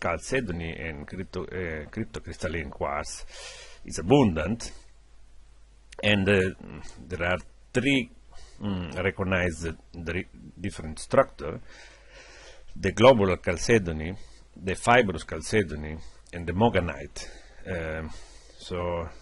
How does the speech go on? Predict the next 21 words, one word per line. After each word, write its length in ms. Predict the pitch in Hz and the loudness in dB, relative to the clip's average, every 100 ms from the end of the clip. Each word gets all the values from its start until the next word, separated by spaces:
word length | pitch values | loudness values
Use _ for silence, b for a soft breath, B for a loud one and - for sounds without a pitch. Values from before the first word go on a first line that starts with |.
| B - | B 2
all 320 | 110 117 104 | 4 6 4
the 160 | 90 | -4
term 460 | 85 107 101 95 87 | -2 2 4 2 0
was 260 | 90 87 76 | -2 -2 -2
lutecite 760 | 101 120 98 - 92 95 - | -2 -2 -2 2 4 4 0
and 140 | 82 - | -8 -2
quartzite. 680 | 92 85 - - 69 69 - - - B B B | -2 -2 -6 -10 -10 -14 -18 -20 -18 B B B
So 280 | - 90 90 B B | -8 -6 -6 B B
these 360 | - 92 110 - - | -8 -4 -4 -6 -4
two 160 | 127 110 | 0 6
variety 680 | 92 95 95 87 - 82 - | 6 8 6 2 -4 -8 -4
of 220 | 87 80 - | -6 -6 -10
chalcedony, 760 | 71 - 143 101 76 73 80 - - | -12 0 0 2 -2 -6 -10 -12 -12
um, 320 | 76 78 78 B B B B B B B - B B B B B - - | -10 -10 -10 B B B B B B B -20 B B B B B -18 -14
uh, 520 | 60 53 64 50 - B B - | -12 -10 -12 -14 -14 B B -6
are 180 | 90 | -4
defined 640 | 87 80 - 95 90 85 78 - | -4 -8 -2 0 0 -2 -8 -16
by 300 | 82 82 82 80 | -10 -4 -4 -4
the, 220 | 73 78 76 b b b b b b - | -6 -8 -8 b b b b b b -20
uh, 80 | - - - b b b b b b - - - | -18 -18 -20 b b b b b b -20 -20 -20
stru-, 240 | - - | -12 -12